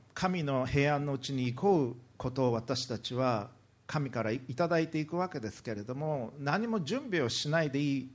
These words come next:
というわけではありません。アリとキリギリスという話がありますけれども、もちろん良い準備をしていかなければならない。だけれども、心配してもしようがないことは心配すべきでないんで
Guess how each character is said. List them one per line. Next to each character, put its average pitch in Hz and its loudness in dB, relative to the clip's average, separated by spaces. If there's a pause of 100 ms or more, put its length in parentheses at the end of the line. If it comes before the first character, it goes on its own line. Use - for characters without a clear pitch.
と 147 2
い 131 4
う 131 2
わ 160 2
け 165 -4
で 135 0
は 101 0 (220)
あ 104 -6
り 101 -4
ま 92 -4
せ - -10
ん。 98 -6 (220)
ア 123 0
リ 147 -2
と 160 -2
キ 151 -4
リ 156 -2
ギ 165 -2
リ 147 0
ス - -16
と - -6
い 110 0
う 104 -4
話 113 -4
が 110 -2
あ 117 0
り 131 -4
ま 160 -2
す - -14
け 123 -4
れ 110 -2
ど 107 -6
も、 135 -2 (1120)
も 131 2
ち 165 0
ろ 190 4
ん 117 0 (440)
良 156 8
い 143 4
準 143 -2
備 110 0
を 104 0
し - -4
て 139 2
い 131 2
か 143 -2
な 147 0
け 147 -6
れ 110 -2
ば 98 -4
な 92 -4
ら 90 -6
な 85 -8
い。 - -16 (220)
だ 165 2
け 175 0
れ 139 2
ど 123 -4
も、 135 -4
心 220 0
配 202 0
し - -2
て 202 -4
も 175 0
し - -2
よ 175 2
う 185 -2
が 180 -2
な 180 0
い 185 -2
こ 135 -8
と 160 -4
は 127 2 (160)
心 131 -4
配 120 -2 (720)
す - -8
べ 113 2
き - -8
で 107 -6
な 98 -4
い 85 -8
ん 71 -10
で - -16